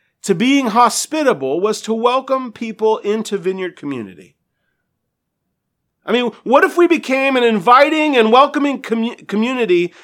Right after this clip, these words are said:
that sought to show hospitality by welcoming people into our church family?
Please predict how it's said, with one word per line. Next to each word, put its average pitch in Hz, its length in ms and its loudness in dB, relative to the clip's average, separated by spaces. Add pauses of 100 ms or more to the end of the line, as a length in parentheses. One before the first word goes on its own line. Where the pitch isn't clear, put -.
(120)
that 220 220 2
sought 320 520 2
to 277 160 -6
show 294 840 2
hospitality 196 1040 -2 (220)
by 208 180 6
welcoming 285 800 2
people 226 440 2
into 233 460 -4
our 208 140 2
church - 440 -2
family? 98 540 -18